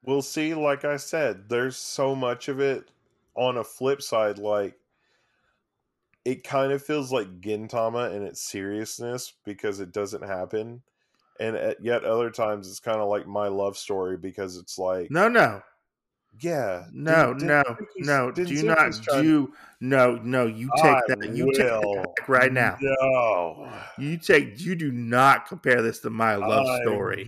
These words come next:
Speaker 1: going to compare it to My Love
Speaker 2: No,
Speaker 1: Story.
Speaker 2: you do not. No.
Speaker 1: Yes.
Speaker 2: You take it back right now.
Speaker 1: I guess you'll have to read it and find out.
Speaker 2: No, no. I'm not gonna fucking read this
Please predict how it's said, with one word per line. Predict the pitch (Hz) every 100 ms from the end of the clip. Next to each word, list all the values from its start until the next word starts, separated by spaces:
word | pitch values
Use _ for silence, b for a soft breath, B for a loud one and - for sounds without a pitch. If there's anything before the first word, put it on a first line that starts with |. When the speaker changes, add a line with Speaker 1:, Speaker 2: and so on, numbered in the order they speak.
| 123
Speaker 1:
going | 131 131 135 127 117
to | 107
compare | 113 98 98 98 92
it | 87
to | 101
My | 101 95
Love | 95 120 - 117
Speaker 2:
No, | 107
Speaker 1:
Story. | 95 87 82
Speaker 2:
you | 135 147
do | 127
not. | 113 117 123 107 104 107
No. | 113 113 95
Speaker 1:
Yes. | 113 107 104 101 95 85 - - - -
Speaker 2:
You | 117
take | 131 131 123 123
it | 123 104
back | 117 110 104
right | 120 127
now. | 123 127 92 - _ _ -
Speaker 1:
I | 127
guess | 123 135 -
you'll | 131
have | 131 123
to | 139
read | 139 147 156
it | 151
and | 135
find | 131 143 147 156
out. | 185 - -
Speaker 2:
No, | 127 143
no. | 139 139
I'm | - 123 185
not | 202
gonna | 196 170
fucking | - 135 123
read | 117 113
this | 113 -